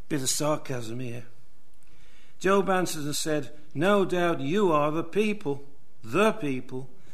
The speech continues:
and wisdom will die with you." In other words, <laughs> you're the only people who've got any understanding. No one else has. Height of sarcasm.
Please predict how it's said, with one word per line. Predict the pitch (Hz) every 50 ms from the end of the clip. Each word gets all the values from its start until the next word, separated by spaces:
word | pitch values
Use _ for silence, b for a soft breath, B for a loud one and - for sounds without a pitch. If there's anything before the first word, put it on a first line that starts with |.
| B B -
and | 135 147 143 131
wisdom | 160 214 220 202 170 156 165 160 156 156
will | 165 170 147
die | 113 156 175 202 226 233 220
with | 180 151 127 113
you." | - 147 160 143 127 147 156 147 - - - - - - - - b b b b b b b b b b b b -
In | - - 160
other | 170 165 156 151
words, | 160 170 170 160 - -
<laughs> |
you're | 202 196 180 180 180
the | 165 170 170
only | 180 185 180 175 -
people | - 147 139 135 107 135 143
who've | 143 131 -
got | 156 156 151
any | 147 147 147 151 151
understanding. | 143 156 139 139 135 - - - 180 185 175 165 147 139 131
No | 135 - 151
one | 143 143 139 143
else | 143 143 135 - -
has. | 135 127 127 120 - B B B 175 B B B B B B B B B
Height | - 160 170 175 165 170
of | 143 120
sarcasm. | - - 147 147 139 131 - - 127 117 110 101 131 123